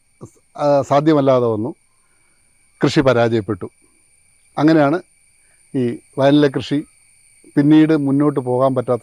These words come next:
സാഹചര്യം. അതേ രീതിയിലുള്ള ഫംഗസ് അറ്റാക്ക്, വില, തകർച്ച ഒരു വശത്ത്, രണ്ടാമത് പിന്നെ നമുക്ക് റീ-, വീണ്ടും പ്ലാന്റ് ചെയ്യാൻ പിടിക്കാത്ത രീതിയിലുള്ള ഫംഗസ് അറ്റാക്ക് വന്നു. അങ്ങനെ വാനില കൃഷി ഏകദേശം കേരളത്തിലിപ്പോൾ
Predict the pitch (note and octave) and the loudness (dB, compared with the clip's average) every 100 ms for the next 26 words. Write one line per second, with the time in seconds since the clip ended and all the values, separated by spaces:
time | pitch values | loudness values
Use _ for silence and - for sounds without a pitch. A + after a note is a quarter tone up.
0 | - A2+ A#2 A#2 C3+ D3+ C3+ B2+ B2+ A#2+ | -6 -4 -2 -2 0 0 0 -4 -4 -4
1 | A#2 B2 _ _ _ _ - C3 C#3 C3 | -6 -8 _ _ _ _ -4 0 2 0
2 | C3 B2+ B2+ B2 - _ _ B2+ C#3 D3+ | -2 -2 -2 -4 -14 _ _ -2 2 2
3 | E3+ - E3+ E3 D#3+ E3+ E3 E3+ D#3+ - | 0 -6 -16 -16 -14 -18 -20 -20 -8 -2
4 | D3+ D3+ D#3 C#3+ D3+ C#3+ - G#3+ _ _ | 0 0 0 2 2 0 -2 -8 _ _
5 | _ - C3+ C#3 C#3 C#3 D3+ - _ C#3 | _ -6 0 2 2 2 -2 -6 _ -4
6 | C#3+ D#3 - D3 C#3 C#3+ C3+ C#3+ E3+ D#3 | -2 -2 -4 -6 -4 -2 -2 0 0 -2
7 | C#3 D3+ C#3+ C3 C3+ C#3 C3+ C3+ D3+ C#3+ | -2 -2 -2 -2 -2 -2 -2 -4 -4 -4
8 | B2 B2+ B2 C#3+ C#3 C3+ B2 A#2+ A#2+ B2+ | -4 -6 -2 0 0 -2 -4 -4 -4 -4
9 | - _ _ - C3 C3+ B2+ B2 A#2+ A2 | -6 _ _ -4 0 2 0 0 0 -2
10 | F#2 E2+ _ _ _ _ _ D3 D3+ D3+ | -8 -10 _ _ _ _ _ -2 0 2
11 | C#3 C#3+ C#3+ C#3 C#3+ C3 C3 C3 B2 C#3+ | 2 0 0 -2 -2 0 2 0 -2 -6
12 | _ - B2+ B2+ B2 B2 A2 B2+ | _ -6 -2 -2 -4 -6 -6 -8